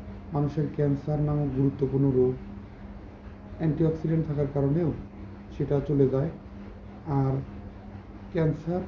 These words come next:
বিনাশী সেল, ক্যান্সার বিনাশী সেলকে জাগ্রত করে তোলে, যেটা মানুষের শরীরে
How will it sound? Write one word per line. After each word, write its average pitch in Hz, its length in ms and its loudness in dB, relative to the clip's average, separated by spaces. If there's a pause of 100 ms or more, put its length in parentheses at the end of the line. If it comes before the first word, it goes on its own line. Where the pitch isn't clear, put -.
(340)
বিনাশী 156 580 4 (300)
সেল, 170 160 4 (1400)
ক্যান্সার 165 360 2
বিনাশী 170 360 2 (140)
সেলকে 151 420 2 (1300)
জাগ্রত 147 480 2
করে 147 200 2
তোলে, 147 200 4 (460)
যেটা 139 240 2
মানুষের 135 440 2
শরীরে 160 280 0